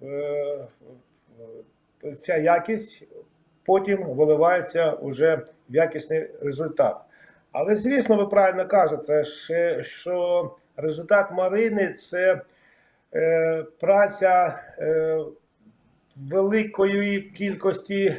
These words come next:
людей, не тільки Марини, не тільки тренера, а ще ті, ті люди, яких ми не бачимо, які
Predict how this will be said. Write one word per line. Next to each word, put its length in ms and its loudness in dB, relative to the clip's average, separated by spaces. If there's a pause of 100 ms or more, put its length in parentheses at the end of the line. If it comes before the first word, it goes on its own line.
(140)
людей, 840 -2 (460)
не 100 -8
тільки 420 -6
Марини, 520 -2
не 140 -18
тільки 340 -6
тренера, 560 0
а 280 0
ще 440 -2 (540)
ті, 140 -6
ті 400 -12
люди, 280 -4
яких 560 -6
ми 100 -2
не 120 2
бачимо, 520 0
які 460 -2